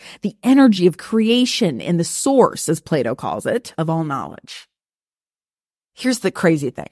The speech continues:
and I might have shared this before on the podcast, but it pertains to this thought. Our brains process eleven million bits of information per second. Only our conscious minds can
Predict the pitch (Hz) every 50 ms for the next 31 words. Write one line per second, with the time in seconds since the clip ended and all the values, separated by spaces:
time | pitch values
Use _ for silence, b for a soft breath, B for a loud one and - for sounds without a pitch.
0 | _ _ - 175 175 175 185 202 220 208 190 - - 185 165 160 127 151 - -
1 | 165 147 160 156 139 131 131 147 151 110 101 - - 123 - - - - 143 156
2 | - - - 175 - - 202 196 190 180 - - 170 135 139 139 - - - -
3 | - - - - - _ b b b b b b b b b 202 214 220 226 254
4 | 277 247 233 208 202 196 180 180 180 180 180 180 - - - 170 165 170 170 -
5 | 170 175 - - 180 175 175 180 180 185 196 190 214 233 226 214 214 214 226 226
6 | 240 240 240 214 - _ _ - 285 277 285 - - - - - - 214 247 262
7 | 269 - 294 277 277 277 277 294 - - 269 226 190 160 151 b b b b b
8 | b - - 359 381 - - - - - 294 320 - - 294 277 226 180 - -
9 | - - _ _ _ _ _ _ _ _ _ _ _ _ _ _ _ _ _ _
10 | - 277 285 277 277 254 240 226 - - - - 480 554 554 - 480 392 - -
11 | 277 269 254 247 247 254 - - 302 269